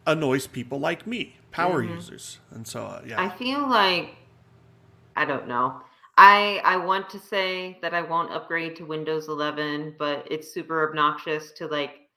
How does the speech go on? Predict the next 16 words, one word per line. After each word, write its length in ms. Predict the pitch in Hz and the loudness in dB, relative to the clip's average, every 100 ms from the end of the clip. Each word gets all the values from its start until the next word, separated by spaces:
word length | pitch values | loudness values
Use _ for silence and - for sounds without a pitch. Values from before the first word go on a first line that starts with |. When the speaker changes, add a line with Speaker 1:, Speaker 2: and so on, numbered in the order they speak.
| _ _ | _ _
Speaker 2:
still 340 | - - 156 | -18 -6 -6
be 140 | 151 143 | -4 -4
one 160 | 147 | -4
of 80 | 147 | -4
those 220 | 147 143 | -6 -8
people 340 | - 147 143 139 | -8 -6 -4 -2
running 340 | 135 139 135 | -2 -2 -6
X 220 | 147 - - | -8 -8 -16
P 180 | 156 135 | -14 -6
during 400 | 139 139 135 131 | -4 -4 -6 -6
Vista. 640 | 135 135 143 135 135 135 - - _ - - | -8 -6 -2 0 0 -2 -12 -20 _ -8 -4
So 640 | 165 147 143 143 139 120 | 0 2 4 4 2 -2
Speaker 1:
<laughs> 40 | - | -2
Speaker 2:
we'll 160 | 156 | -2
see 500 | 160 175 170 165 156 139 | -2 -4 -4 -2 -2 -2
how 280 | - 160 | 2 4